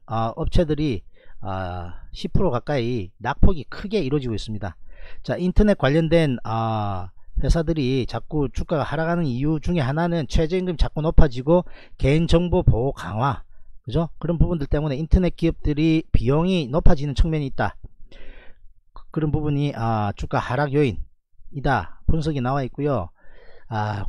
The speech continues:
국내도 마찬가지로 기술주가 빠지니까 삼성전자, 하이닉스 대폭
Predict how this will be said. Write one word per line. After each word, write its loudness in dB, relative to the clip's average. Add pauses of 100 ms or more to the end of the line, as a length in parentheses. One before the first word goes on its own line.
(120)
국내도 2
마찬가지로 0
기술주가 -4
빠지니까 -4 (140)
삼성전자, -2
하이닉스 -6
대폭 4